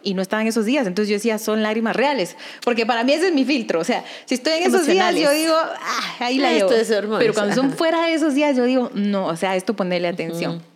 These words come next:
Speaker 2: Ujú, ujú.
Speaker 1: Tacho donde dice que siento culpa por recibir atención. Y a mí no me gusta recibir atención.
Speaker 2: Mm.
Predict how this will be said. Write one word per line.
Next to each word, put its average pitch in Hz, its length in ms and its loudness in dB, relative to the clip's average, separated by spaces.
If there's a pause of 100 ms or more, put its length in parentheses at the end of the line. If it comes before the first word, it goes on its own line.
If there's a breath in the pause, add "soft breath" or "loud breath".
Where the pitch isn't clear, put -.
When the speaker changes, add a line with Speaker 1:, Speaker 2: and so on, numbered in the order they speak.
Speaker 2:
Ujú, 160 100 -16 (140)
ujú. 165 120 -18 (520 loud breath)
Speaker 1:
Tacho 214 320 -2
donde 285 180 2
dice 160 380 -2 (320 loud breath)
que 170 100 -8
siento 185 380 -4
culpa 233 500 -2
por 202 260 0 (140)
recibir 185 420 -4
atención. 170 520 -4 (1000 loud breath)
Y 240 180 0
a 196 120 0
mí 226 240 2
no 285 160 2
me 320 180 2
gusta 254 580 -2
recibir 202 600 -4
atención. 190 680 -4 (100)
Speaker 2:
Mm. 202 640 -8